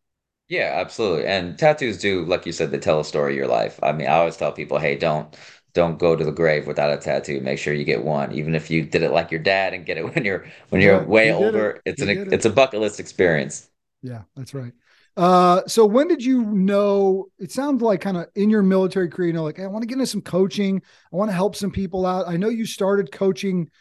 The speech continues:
Speaker 2: student vets while you were at the V A. So tell me a little bit about that experience and, and how that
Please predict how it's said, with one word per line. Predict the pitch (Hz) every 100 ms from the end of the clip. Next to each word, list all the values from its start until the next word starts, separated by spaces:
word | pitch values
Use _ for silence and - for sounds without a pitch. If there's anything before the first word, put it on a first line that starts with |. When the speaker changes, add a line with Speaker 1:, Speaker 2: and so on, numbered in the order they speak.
| _
Speaker 2:
student | - - 196 196 196 147
vets | 170 175 170 - - _ _ _
while | 131 160 180 202
you | 196 196
were | 190
at | 180 180 175
the |
V | 147 185 175
A. | 185 185
So | 185
tell | 277
me | 294
a |
little | 220 220
bit | 208
about | 180 180 165
that | 170 175
experience | 185 - - 180 180 180 180 175 175
and, | 160
and | 175 165
how | 151 170
that | 170 165